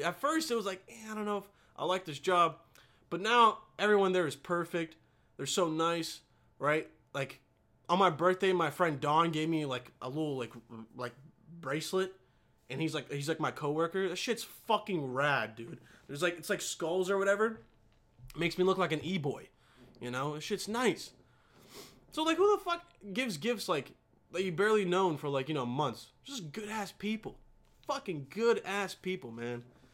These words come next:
You know? But, um, okay, yeah. So I was working, and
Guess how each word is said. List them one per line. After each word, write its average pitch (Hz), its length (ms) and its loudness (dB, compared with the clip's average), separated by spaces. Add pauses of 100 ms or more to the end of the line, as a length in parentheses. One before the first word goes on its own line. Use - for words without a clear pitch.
(160)
You 131 100 -6
know? 180 280 0 (1160)
But, 175 140 4
um, 175 420 8 (1040)
okay, 196 360 4 (140)
yeah. 160 260 4 (100)
So 170 180 -2
I 170 40 4
was 165 120 0
working, 180 580 2 (760)
and 160 500 0